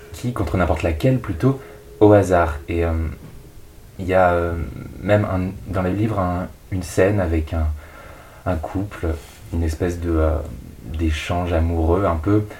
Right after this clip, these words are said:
un peu mièvre d'ailleurs. Euh, il y a l'homme qui, euh, qui dit à sa femme qui vient de tomber du trottoir, qu'il espère qu'il sera toujours là pour la rattraper, et cetera. Et Clara, à côté de ça, elle,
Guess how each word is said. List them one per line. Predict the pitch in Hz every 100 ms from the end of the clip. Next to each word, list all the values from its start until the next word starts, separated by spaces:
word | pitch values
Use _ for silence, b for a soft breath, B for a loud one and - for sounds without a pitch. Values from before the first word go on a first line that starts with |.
| B
un | -
peu | 80
mièvre | 92 90 127 127
d'ailleurs. | 90 - 123 - B B B B -
Euh, | 87 85 80 - - - - - -
il | 92
y | 87
a | 87
l'homme | 85 87 92 95 92 80
qui, | - - 82
euh, | 80 76 73 B B B -
qui | -
dit | 85 90
à | 80
sa | 78
femme | 76 - 82 82
qui | 78
vient | 80
de | 82
tomber | 87 85
du | 80
trottoir, | 87 - 78 82 82 80
qu'il | - 82
espère | 76 - 78
qu'il | 76
sera | - 76
toujours | 76 80 78
là | 76 76 76
pour | 82
la | 76
rattraper, | 73 - 78 85
et |
cetera. | 78 78 80 87 107
Et | -
Clara, | - 85 87
à | 98
côté | 85 80
de | 78
ça, | - 92
elle, | 87